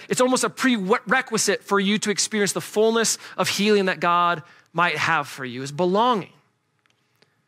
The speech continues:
If you, again, think about the metaphor, our bodies, when they're functioning and working together in this way where all the parts belong to each other, you realize, especially the medical friends, like, in our room know this,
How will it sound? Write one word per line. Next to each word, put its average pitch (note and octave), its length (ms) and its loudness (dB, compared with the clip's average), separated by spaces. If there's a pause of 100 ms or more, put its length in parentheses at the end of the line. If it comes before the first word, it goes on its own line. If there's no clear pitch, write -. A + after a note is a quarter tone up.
(120)
If F3+ 160 -2
you, G3+ 240 4
again, G3 460 0
think G#3+ 240 -2
about F#3 240 0
the F3 80 -6
metaphor, F3 580 0
our F3 140 2
bodies, F#3 760 0 (580)
when G3 180 2
they're F#3 120 2
functioning F#3+ 880 -2 (220)
and E3 200 -2
working G3+ 380 0
together F#3+ 500 0
in F#3 200 0
this F3 180 -2
way F#3+ 300 2
where E3+ 240 0
all G#3+ 420 2
the G3+ 100 0
parts - 640 -2 (240)
belong F#3+ 640 2
to G#3 320 -4
each F3+ 300 -2
other, A3+ 320 0 (200)
you F3+ 200 0
realize, F3 640 2
especially A3 440 -2
the F3+ 60 0
medical F#3+ 380 0
friends, E3+ 340 -2
like, E3 220 0
in F3+ 100 0
our F3 100 2
room E3+ 220 0
know F3 160 2
this, D#3+ 240 0